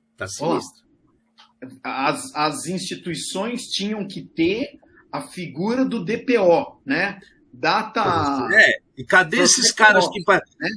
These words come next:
Speaker 1: parece a música do, qual que é a música do, do, do, do cara do samba lá? "Não vi, nunca comi, não sei que gosto é, não só ouço falar."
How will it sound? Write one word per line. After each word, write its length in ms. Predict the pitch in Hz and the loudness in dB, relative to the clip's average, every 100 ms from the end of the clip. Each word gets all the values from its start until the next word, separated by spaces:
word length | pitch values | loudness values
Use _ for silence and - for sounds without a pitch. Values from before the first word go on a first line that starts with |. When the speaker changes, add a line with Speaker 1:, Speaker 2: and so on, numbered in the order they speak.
| - | 0
Speaker 1:
parece 340 | 175 202 202 | 4 6 6
a 60 | 214 | 2
música 400 | 214 240 - 226 | 2 -2 0 0
do, 260 | 180 208 | 0 -2
qual 200 | - 208 | 0 2
que 60 | 214 | 4
é 40 | |
a 40 | 196 | 4
música 360 | 202 208 196 | 2 -2 -2
do, 180 | 175 190 | 2 4
do, 280 | 160 175 156 | 4 2 2
do, 360 | 147 151 135 127 | -2 0 2 0
do 160 | 139 | -4
cara 300 | - 156 147 | -2 -2 -2
do 80 | 117 | -6
samba 420 | - 156 151 131 | -6 -2 -2 -2
lá? 320 | 139 202 233 - _ _ _ _ _ 156 | 2 2 2 -2 _ _ _ _ _ -2
"Não 180 | 160 147 | -2 -2
vi, 240 | 156 214 | -4 -4
nunca 360 | 196 196 190 170 | -2 -2 -2 -2
comi, 440 | - 165 170 190 | 0 -2 -2 -2
não 160 | 170 165 | -2 -2
sei 180 | - 175 | -2 -6
que 160 | 165 | -6
gosto 340 | 143 160 - 147 | -8 -8 -6 -6
é, 240 | 170 160 | -6 -6
não 240 | 143 143 | -6 -6
só 160 | 139 156 | -8 -8
ouço 220 | 160 147 | -8 -8
falar." 420 | - 143 160 208 | -8 -6 -2 -4